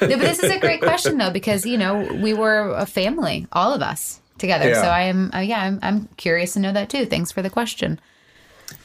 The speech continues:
Speaker 2: I, um, I'll go first only because I was widely quoted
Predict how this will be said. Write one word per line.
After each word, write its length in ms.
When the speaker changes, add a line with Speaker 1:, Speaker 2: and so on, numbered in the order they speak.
Speaker 2:
I, 200
um, 460
I'll 140
go 140
first 400
only 200
because 380
I 160
was 240
widely 440
quoted 680